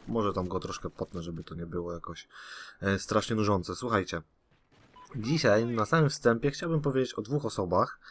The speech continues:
e, które... Jedną osobę ostatnio, niedawno, e, znalazłem, nie wiedziałem nawet, że nagrywa, a ma nawet,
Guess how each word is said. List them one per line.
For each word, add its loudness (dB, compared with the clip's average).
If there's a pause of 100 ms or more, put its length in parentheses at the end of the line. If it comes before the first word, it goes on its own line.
(720)
e, 4 (480)
które... 8
Jedną 6
osobę 4
ostatnio, 0 (100)
niedawno, 2 (220)
e, -10
znalazłem, 4
nie -2
wiedziałem 4
nawet, 0
że -4
nagrywa, 2
a -6
ma 0
nawet, -2